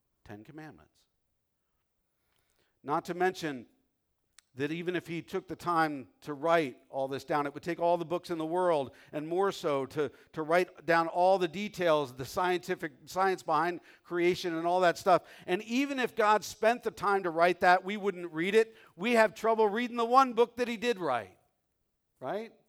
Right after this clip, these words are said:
We spend very little time doing that. And all of this is why Francis Chan wisely says, and I like, I like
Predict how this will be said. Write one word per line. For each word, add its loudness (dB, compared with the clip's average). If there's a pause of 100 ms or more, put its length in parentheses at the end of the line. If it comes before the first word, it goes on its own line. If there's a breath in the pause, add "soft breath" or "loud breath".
(320)
We -16
spend -8
very 2
little 2
time -2
doing -6
that. -8 (1700)
And -8
all 2
of -6
this -6
is -10
why -2 (100)
Francis -10
Chan -8
wisely -2
says, -6
and -12
I -10
like, -6 (100)
I -8
like -4